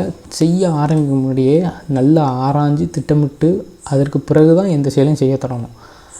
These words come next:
ஒரு செயலை ஸ்டார்ட் பண்ணிட்டு அதுக்கப்புறம் பிறகு பார்த்துக்கிடலாம் அப்படின்னு கருதுறது வந்து மிகப்பெரிய குற்றம் அப்படிங்கிறத தான் எண்ணுவது என்பது இலக்கு அப்படின்னு சொல்றாங்க. சரிங்களா? So, நம்ம, ஆ, நாளை பின்ன ஆன்-, ஆஃபீஸராக ஆகி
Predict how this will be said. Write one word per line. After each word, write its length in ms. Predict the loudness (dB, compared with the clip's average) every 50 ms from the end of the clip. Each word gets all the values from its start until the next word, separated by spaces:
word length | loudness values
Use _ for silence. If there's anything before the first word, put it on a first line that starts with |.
| -20 -20 -16 _ 0
ஒரு 160 | 2 2 2
செயலை 320 | 4 4 4 6 6 6
ஸ்டார்ட் 360 | 4 4 4 4 4 4 4 2
பண்ணிட்டு 320 | 2 2 2 2 2 2
அதுக்கப்புறம் 520 | 2 2 2 2 0 0 2 2 2 2
பிறகு 380 | 2 2 4 4 4 4 4 2
பார்த்துக்கிடலாம் 460 | 0 0 0 0 0 0 0 2 2
அப்படின்னு 280 | 2 2 2 2 0 0
கருதுறது 440 | 0 0 2 4 4 4 4 4 4
வந்து 200 | 2 2 2 2
மிகப்பெரிய 480 | 2 2 0 0 0 0 0 0 0 0
குற்றம் 420 | 0 -4 -4 -4 -4 -2 0 0
அப்படிங்கிறத 480 | 0 0 0 0 0 -2 -2 -2 -4 -4
தான் 240 | -2 -2 -4 -4 -6 -10 -20 -20 -20 -20 -20 -20 -14 -2 4
எண்ணுவது 380 | 4 6 6 6 6 6 6 6
என்பது 340 | 4 4 4 4 4 4 4
இலக்கு 360 | 2 0 0 2 2 4 4
அப்படின்னு 160 | 2 0 -2 -4
சொல்றாங்க. 280 | -4 -4 -4 -8 -10 -10 -14 -16 -14
சரிங்களா? 300 | -12 -6 -4 -2 -2 -2 -4 -6 -16 -16 -8
So, 120 | -6 -4 -2
நம்ம, 260 | -2 -2 -2 -2 -2 -4 -4 -6 -10 -14 -20 -20 -20 -18 -12 -8
ஆ, 80 | -6 -6
நாளை 260 | -4 -4 -4 -4 -4
பின்ன 460 | -2 0 0 0 2 2 0 0 0
ஆன்-, 240 | 0 -2 -2 -2 -4
ஆஃபீஸராக 600 | -4 -6 -4 -4 -4 -4 -4 -2 -2 0 0 0
ஆகி 460 | 0 0 0 0 0 0 -2 -2 -6